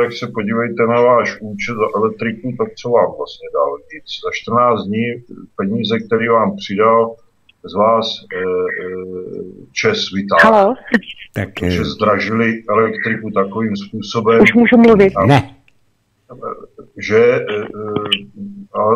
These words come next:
Speaker 1: ta elektrika vlastně se dotýká všech našich,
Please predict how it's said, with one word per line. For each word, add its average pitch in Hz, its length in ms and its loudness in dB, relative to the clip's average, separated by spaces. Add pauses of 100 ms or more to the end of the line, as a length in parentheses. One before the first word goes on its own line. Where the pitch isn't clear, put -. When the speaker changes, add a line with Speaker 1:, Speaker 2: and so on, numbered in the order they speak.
(120)
Speaker 1:
ta 123 140 4
elektrika 143 560 2
vlastně 127 360 -2
se - 180 -8
dotýká 131 840 0
všech 131 420 -12
našich, 127 400 -6